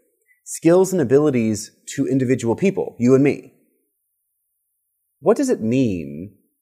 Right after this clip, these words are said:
that God gives some people a seemingly good big share of those skills and abilities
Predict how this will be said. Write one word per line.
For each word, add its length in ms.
that 200
God 320
gives 420
some 400
people 680
a 60
seemingly 760
good 440
big 340
share 680
of 220
those 200
skills 380
and 80
abilities 580